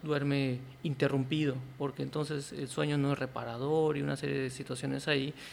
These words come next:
que entonces ocasionan disfunción durante el día, ¿no? O, por ejemplo, en niños, ¿no? que, que tienen cuadros de ansiedad a veces muy intensos y que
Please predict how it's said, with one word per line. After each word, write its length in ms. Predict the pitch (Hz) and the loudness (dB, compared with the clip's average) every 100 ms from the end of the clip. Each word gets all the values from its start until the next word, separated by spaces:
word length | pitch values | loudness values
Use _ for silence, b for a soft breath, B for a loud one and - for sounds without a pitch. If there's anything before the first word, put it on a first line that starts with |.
| B | B
que 60 | 156 | 0
entonces 320 | 143 151 147 | 2 2 0
ocasionan 460 | 143 139 156 147 139 | 0 0 2 2 2
disfunción 480 | 127 143 131 139 | -2 -4 -2 0
durante 320 | 135 135 131 135 | 0 0 0 -4
el 120 | 135 | -4
día, 240 | 165 143 - B B B 151 | -4 -4 -6 B B B -10
¿no? 120 | 147 B B B B | -10 B B B B
O, 120 | 165 | 6
por 140 | 156 | 6
ejemplo, 280 | 135 139 131 | 6 4 6
en 100 | 143 | 6
niños, 520 | 170 185 165 147 - - | 8 8 8 6 0 -2
¿no? 220 | 156 190 | -2 2
que, 460 | 165 131 135 123 - | 6 6 6 0 -4
que 100 | 131 | -2
tienen 320 | 147 151 143 | 2 2 2
cuadros 320 | 143 143 147 | 4 4 4
de 80 | 131 | 2
ansiedad 380 | 127 135 135 139 | 0 0 2 2
a 20 | |
veces 280 | 131 131 131 | 0 -2 -2
muy 260 | 131 135 | 0 0
intensos 560 | 135 151 151 135 151 160 | 0 2 2 2 0 -2
y 140 | 151 | -6
que 260 | - 131 127 | -4 -2 -2